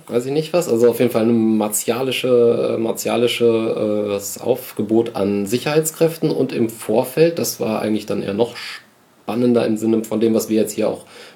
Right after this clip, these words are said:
mit nationaler Bewegung hatten, wurden wieder Puppen aufgehängt. Äh, an der Eisenbahnbrücke Puppen mit durchgestrichenen Antifa-Symbolen und F C K A F A draufgeschmiert. Das ist uns ja auch durchaus A, so hier nationale Bewegung und, äh, Ähnliches bekannt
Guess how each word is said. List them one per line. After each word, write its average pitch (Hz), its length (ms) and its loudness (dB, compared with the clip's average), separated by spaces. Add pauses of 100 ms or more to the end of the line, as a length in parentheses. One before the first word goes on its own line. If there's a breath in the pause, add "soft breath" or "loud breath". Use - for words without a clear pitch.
mit 104 120 -6
nationaler 101 440 0
Bewegung 117 400 4
hatten, 123 240 -4
wurden 117 240 4
wieder 120 160 4
Puppen 139 280 0
aufgehängt. 95 500 -6
Äh, 98 180 -2
an 104 140 -4
der 92 100 -2
Eisenbahnbrücke 117 920 2 (500 loud breath)
Puppen 113 320 2
mit 110 240 0
durchgestrichenen 101 580 -2
Antifa-Symbolen 104 1040 0
und 98 320 0
F - 180 -8
C - 120 -8
K 90 280 -4
A 90 140 -4
F 85 160 -8
A 120 320 2 (440 loud breath)
draufgeschmiert. 113 680 2
Das 101 220 -6
ist - 180 -6
uns 104 220 -4
ja 98 100 2
auch 98 220 0 (400)
durchaus 101 560 0
A, 104 440 2
so 104 200 -2
hier 104 120 -4
nationale 101 440 0
Bewegung 98 560 0
und, 92 600 -12
äh, 90 240 -12
Ähnliches 90 540 -12
bekannt 85 460 -8